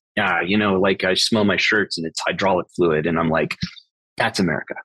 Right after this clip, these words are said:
And it's the backbone. It's, it, I think the challenges we face are certainly surmountable. I think we've got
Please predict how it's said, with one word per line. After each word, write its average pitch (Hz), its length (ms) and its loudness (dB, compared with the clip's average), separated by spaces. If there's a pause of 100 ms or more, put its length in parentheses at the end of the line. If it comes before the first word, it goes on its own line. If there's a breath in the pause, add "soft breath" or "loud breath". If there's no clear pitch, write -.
(920)
And 92 360 0
it's - 300 0
the 82 120 -2 (120)
backbone. 101 520 -2
It's, - 300 -6
it, - 240 -6
I 190 340 0
think - 200 0
the - 100 0
challenges 107 600 0
we 98 140 0 (140)
face 95 440 0 (440 loud breath)
are - 180 0
certainly 120 400 2
surmountable. 87 960 -2
I 92 60 -4
think 90 280 0 (180)
we've - 220 -2 (260)
got 92 280 0